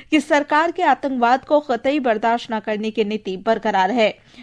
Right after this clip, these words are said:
श्री शाह ने कहा कि सरकार कश्मीर, नक्सल क्षेत्र और पूर्वोत्तर में आतंकवाद के मूल कारणों को दूर करने पर काम कर रही है।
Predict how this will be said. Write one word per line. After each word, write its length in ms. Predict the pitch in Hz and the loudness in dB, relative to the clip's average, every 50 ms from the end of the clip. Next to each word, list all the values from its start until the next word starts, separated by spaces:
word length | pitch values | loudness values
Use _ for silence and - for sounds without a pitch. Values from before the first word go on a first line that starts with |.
| 240 - | -20 -8
श्री 180 | - - 294 | -4 -2 -2
शाह 260 | 262 - 302 277 269 277 | -2 0 0 2 2 2
ने 140 | 269 269 | 0 0
कहा 300 | 254 - 233 233 233 240 | -2 -2 -2 0 0 -2
कि 140 | 247 254 262 | -2 -2 -6
सरकार 460 | 240 - 240 214 214 - 226 226 226 | -4 -2 -2 -2 -2 0 0 0 0
कश्मीर, 560 | 226 - - 214 220 - - 220 214 220 269 277 - - - - - - | 0 -4 -6 -8 -8 -8 -8 -6 -4 -4 -6 -8 -10 -16 -20 -20 -10 -2
नक्सल 360 | 254 262 277 269 - - 339 311 | 0 0 0 0 -2 -6 -6 -6
क्षेत्र 600 | 294 - - 285 254 277 277 _ _ - 311 294 - | -6 -4 -2 0 0 0 -2 _ _ -6 -4 -2 0
और 220 | - 233 240 240 240 | 2 4 4 2 2
पूर्वोत्तर 600 | 240 - 233 233 233 240 240 - - 277 277 277 | 0 -4 -4 -4 -4 -4 -6 -6 -4 -4 -4 -4
में 120 | 277 294 | -2 -2
आतंकवाद 540 | 277 233 208 - 220 214 220 220 220 226 233 226 | -2 -4 -4 -4 -6 -6 -2 -2 -2 -2 -2 -4
के 120 | - 269 | -6 -6
मूल 300 | 269 240 214 214 220 226 | -4 -4 -4 -4 -4 -4
कारणों 480 | 220 - - 202 196 208 214 208 247 294 | -4 -4 -4 -4 -2 -2 -2 -2 -2 -2
को 280 | 277 - 320 330 339 330 - - - - - - | 0 0 0 0 0 -2 -6 -16 -20 -16 -14 -10
दूर 320 | 196 196 294 320 370 381 | -4 0 0 2 2 0
करने 360 | 349 - 311 240 226 220 220 | 0 0 0 0 0 -2 -4
पर 180 | 220 - 254 269 | -4 -4 -6 -4
काम 280 | - - 269 220 196 | -2 -2 -2 -2 -4
कर 160 | 190 - 202 185 | -4 -6 -6 -4
रही 240 | 202 214 220 226 | -4 -4 -4 -2
है। 400 | 240 226 208 196 - - - - | 0 -2 -2 -2 -4 -8 -12 -14